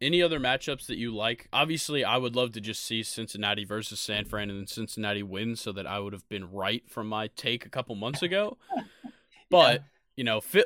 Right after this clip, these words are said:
Speaker 1: I, I feel like it's, it's mean that we didn't mention Philly because they have one of the most fun teams to watch. They get, they get sacks. They get, you know, Jalen Hurts just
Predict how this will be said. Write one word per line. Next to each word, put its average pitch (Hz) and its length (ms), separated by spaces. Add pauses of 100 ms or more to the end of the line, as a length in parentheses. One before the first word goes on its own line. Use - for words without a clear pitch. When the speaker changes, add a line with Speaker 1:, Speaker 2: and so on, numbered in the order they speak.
(120)
Speaker 1:
I, 151 200
I 160 80
feel 226 200
like 196 160
it's, - 300
it's 131 200
mean 143 320
that 123 100
we 123 140
didn't 139 280
mention 113 460
Philly 101 520
because 139 400
they 143 160
have 143 560
one 131 280
of 143 140
the 123 80
most 127 340
fun 135 240
teams 139 400
to 127 100
watch. 135 540 (420)
They 120 120
get, 123 320 (160)
they 113 100
get 127 160
sacks. - 640 (480)
They 107 100
get, 113 260 (500)
you 110 100
know, 107 140 (380)
Jalen 117 340
Hurts 120 320
just - 220